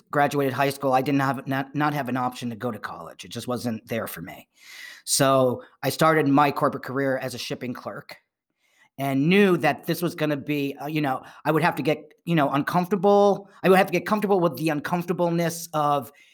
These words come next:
you know, not having a college education. Where am I gonna go? So I put it on that I'm gonna do, I'm gonna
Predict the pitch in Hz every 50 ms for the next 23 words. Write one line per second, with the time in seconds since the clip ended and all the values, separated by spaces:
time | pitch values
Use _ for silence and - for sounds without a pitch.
0 | _ _ _ - 156 156 151 143 139 135 127 - - - - 175 185 202 175 180
1 | 185 170 156 165 156 147 147 135 135 117 117 - 113 101 104 127 147 143 170 180
2 | 185 185 175 165 165 151 143 - 143 127 120 117 120 120 _ - - _ - -
3 | 156 156 143 - - - - - 180 208 190 196 - 214 202 185 175 165 156 156
4 | 147 151 147 147 156 160 156 160 139 123 120 156 156 156 156 - 156 160 147 156
5 | 139